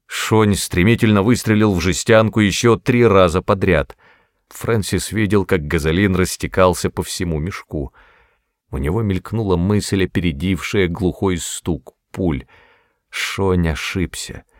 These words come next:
Пули не воспламеняют газолина, а, может быть, в жестянку налили керосин. Теперь Шонь стрелял в толпу, стараясь высвободить свою винтовку, и безнадёжно звал своих людей вступить в схватку.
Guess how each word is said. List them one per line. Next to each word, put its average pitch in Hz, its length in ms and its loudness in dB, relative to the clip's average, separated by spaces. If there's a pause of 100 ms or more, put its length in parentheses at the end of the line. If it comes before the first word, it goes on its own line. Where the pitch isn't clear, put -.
(500)
Пули 107 320 0
не 101 120 2
воспламеняют 95 960 2
газолина, 76 720 -2
а, 67 40 -8
может 95 320 -2
быть, 92 320 0 (320)
в 87 100 -6
жестянку 90 560 -2
налили 87 340 0
керосин. 82 760 -6 (1300)
Теперь 127 380 0
Шонь 120 320 2
стрелял 92 460 0
в - 160 -14
толпу, 104 540 -2
стараясь 98 600 2
высвободить 95 680 0
свою 90 300 -2
винтовку, 98 800 0 (480)
и - 80 -6
безнадёжно 101 720 2
звал 104 300 2
своих 104 380 -2
людей 98 380 2
вступить - 500 -4
в - 60 -16
схватку. - 680 -2